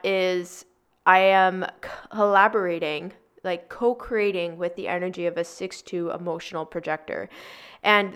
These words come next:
the reason why I love running charts is because when we create anything, like,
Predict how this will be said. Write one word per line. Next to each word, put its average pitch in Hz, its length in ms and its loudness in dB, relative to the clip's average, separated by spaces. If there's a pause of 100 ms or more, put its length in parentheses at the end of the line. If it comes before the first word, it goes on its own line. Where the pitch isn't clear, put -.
the 214 120 0
reason 262 340 -4
why 202 320 6
I 185 220 0
love 180 540 0
running 180 280 -6
charts 170 480 -4
is 190 140 -12
because 185 400 -6
when 196 160 -6
we 240 100 -4
create 233 420 -2
anything, 180 580 -6
like, 170 320 -6